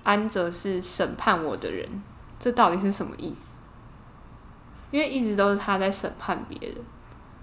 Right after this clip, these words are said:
然后他在审判的过程中应该是觉得自己在做对的事，他觉得这方向是对的，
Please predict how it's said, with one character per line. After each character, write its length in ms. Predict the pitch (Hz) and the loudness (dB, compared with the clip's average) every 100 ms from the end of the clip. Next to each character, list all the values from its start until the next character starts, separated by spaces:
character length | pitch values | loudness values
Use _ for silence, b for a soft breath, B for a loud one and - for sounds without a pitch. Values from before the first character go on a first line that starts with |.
| - | -4
然 140 | 214 | -2
后 40 | 220 | 2
他 120 | 269 | 4
在 120 | 311 | 4
审 300 | 302 - 165 | 4 2 -2
判 320 | 202 233 190 | 2 2 2
的 260 | 175 160 - - | 0 -2 -4 -8
过 180 | - 233 | 0 2
程 300 | 196 180 165 | 2 -2 -2
中 320 | 180 165 175 - | -2 -2 -6 -4
应 120 | 226 | 0
该 180 | 240 240 | 4 4
是 160 | 254 - | 4 0
觉 180 | 180 | 0
得 100 | 185 | 0
自 160 | 185 - | -2 -2
己 140 | 185 | -2
在 180 | - 175 | 0 -2
做 220 | 175 175 | 0 -4
对 200 | 170 170 | -2 -2
的 140 | 110 - | -2 -2
事， 300 | - - - - - - - | -2 -2 -6 -12 -20 -18 2
他 120 | 349 | 6
觉 120 | 349 | 8
得 80 | 262 | 10
这 100 | 254 | 8
方 240 | - 220 | 6 6
向 180 | 254 220 | 6 4
是 60 | 208 | 2
对 240 | 208 185 | 2 0
的， 140 | - | 0